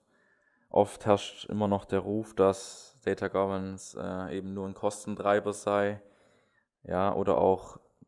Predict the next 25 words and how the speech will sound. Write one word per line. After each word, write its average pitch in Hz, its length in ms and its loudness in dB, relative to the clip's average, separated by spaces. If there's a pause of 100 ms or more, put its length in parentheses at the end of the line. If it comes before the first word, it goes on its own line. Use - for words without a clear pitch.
(300)
ja, 95 360 -6
viele 101 280 2
Neueinstellungen 101 960 6 (160)
notwendig 92 540 0
sind. 87 420 -6 (1400)
Das 107 180 -4
sollte 95 220 0
kritisch 98 320 -8
hinterfragt 110 540 2
werden. 110 320 4 (1000)
Ja, 101 340 2 (160)
oftmals 98 560 0
ist 95 160 -6
es - 80 -12
eben 95 220 -2
so, 101 240 -2
dass, - 560 -6 (480)
dass 92 180 -8
Data 95 260 -2
Governance, 95 800 -4
äh, 95 260 -8 (200)
Probleme, 98 460 -4
die 95 100 -14
sowieso 113 520 -6
schon, 98 460 -4